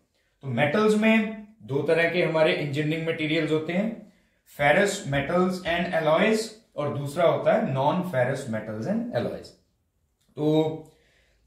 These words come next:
एक बात तो ये है कि आज के अपने इस वीडियो में मैं इन सभी materials की detail में नहीं जाऊंगा, just मैं आपको बताऊंगा कि ये materials क्या होते हैं। तो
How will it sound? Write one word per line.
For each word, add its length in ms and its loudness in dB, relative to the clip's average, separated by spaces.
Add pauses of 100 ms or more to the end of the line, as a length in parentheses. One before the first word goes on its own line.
(120)
एक 180 -2
बात 240 6
तो 60 2
ये 260 4
है 60 4
कि 180 -2
आज 280 4
के 200 -2
अपने 260 -2
इस 200 -6
वीडियो 300 -2
में 220 2
मैं 340 0
इन 360 2
सभी 340 -2
materials 800 2
की 280 -8
detail 680 0
में 140 4
नहीं 180 2
जाऊंगा, 680 -4 (280)
just 200 -2
मैं 100 2
आपको 280 2
बताऊंगा 480 0
कि 140 -2
ये 220 0 (100)
materials 640 -2
क्या 180 4
होते 380 -4
हैं। 140 -16 (800)
तो 360 2